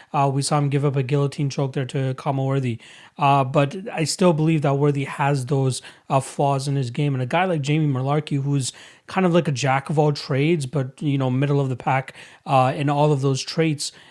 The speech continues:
um, could still go out there and beat a guy like Jamie, you know, to, or sorry, like Khama. Jamie has decent striking. He does a good enough job in terms of blending his strikes with his grappling and his takedowns, just as we saw in the Fares Ziam fight. And even though he came up on the losing end there,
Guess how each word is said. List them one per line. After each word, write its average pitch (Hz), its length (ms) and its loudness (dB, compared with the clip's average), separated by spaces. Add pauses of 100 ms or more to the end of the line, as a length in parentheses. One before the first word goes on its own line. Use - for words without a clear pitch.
(140)
um, 135 500 0
could 147 140 -4
still 214 180 4
go 175 160 4
out 185 120 2
there 170 100 2
and 147 80 2
beat 156 140 2
a 156 40 2
guy 170 180 -2
like 170 160 -4
Jamie, 117 440 -6
you 139 80 -6
know, 139 140 2
to, 143 340 -4 (240)
or 156 120 4
sorry, 143 220 0
like 139 380 0
Khama. 123 340 -4 (300)
Jamie 175 180 2
has 170 160 4
decent 165 360 0
striking. 165 420 0
He 151 100 2
does 151 180 -2
a 151 60 0
good 151 140 0
enough 151 240 0
job 151 260 2
in 147 100 0
terms 147 280 0
of 135 160 -2 (240)
blending 151 340 2
his 147 140 2
strikes 147 340 -2
with 143 120 -6
his 135 120 -2
grappling 147 440 0
and 135 60 0
his 135 120 -4
takedowns, 139 520 -2 (260)
just 156 200 -2
as 156 100 -2
we 151 120 0
saw 151 180 0
in 147 80 2
the 143 80 0
Fares 143 380 0
Ziam 147 340 0
fight. 139 240 -2 (260)
And 156 120 -2
even 185 160 0
though 220 140 0
he 180 120 -2
came 190 240 0
up 185 140 0
on 175 80 2
the 160 80 2
losing 165 400 2
end 127 180 0
there, 123 180 0